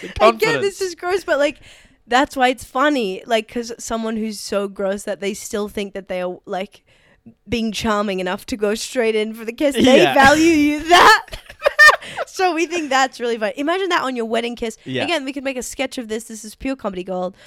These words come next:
Speaker 2: So that
Speaker 1: <laughs>
Speaker 2: is, that is the,
Speaker 1: So those
Speaker 2: the,
Speaker 1: are our
Speaker 2: they're
Speaker 1: two
Speaker 2: the, our
Speaker 1: burp
Speaker 2: burp
Speaker 1: games.
Speaker 2: gags.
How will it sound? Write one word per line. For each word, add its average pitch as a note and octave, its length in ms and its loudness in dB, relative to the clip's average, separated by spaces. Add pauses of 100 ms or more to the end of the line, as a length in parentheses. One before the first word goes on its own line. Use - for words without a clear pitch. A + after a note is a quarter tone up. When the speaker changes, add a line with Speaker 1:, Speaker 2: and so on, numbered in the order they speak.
(160)
Speaker 2:
So A3+ 160 -2
that C#4 300 6
Speaker 1:
<laughs> - 40 4
Speaker 2:
is, B3 460 4 (480)
that A#3+ 280 -2
is G#3+ 360 -4
the, G3+ 180 -12
Speaker 1:
So F3+ 100 -10
those G#3 220 -2
Speaker 2:
the, A3+ 80 0
Speaker 1:
are G3+ 40 -2
our E3+ 60 -4
Speaker 2:
they're E4 120 4
Speaker 1:
two F4+ 60 2
Speaker 2:
the, F4 140 4
our C#4 100 6
Speaker 1:
burp - 100 2
Speaker 2:
burp B3+ 180 4
Speaker 1:
games. G3+ 80 -4
Speaker 2:
gags. F3 520 -6